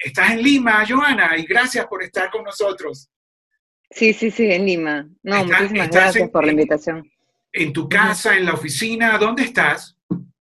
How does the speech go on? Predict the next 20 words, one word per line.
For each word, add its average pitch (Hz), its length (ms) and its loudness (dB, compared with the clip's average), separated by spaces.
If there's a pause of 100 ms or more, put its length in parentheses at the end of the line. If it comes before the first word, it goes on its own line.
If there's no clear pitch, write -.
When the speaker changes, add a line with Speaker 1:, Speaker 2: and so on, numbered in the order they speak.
(160)
Speaker 2:
No, 185 340 4
aquí 180 260 4
estamos 208 360 0
en 156 580 -2
cuarentena, 170 880 0 (380)
en 156 120 -2
nuestras 143 340 -4
casas 175 320 0
hace 170 320 2
veinte 170 340 4
días. 139 300 2 (760)
Así - 220 -2
que - 400 0 (340)
<laughs> - 380 -20
aquí 156 280 -2
en 170 100 2
la 175 100 4
casa 180 240 0
trabajando. 147 480 -2 (480)
Speaker 1:
Bueno, 175 320 -6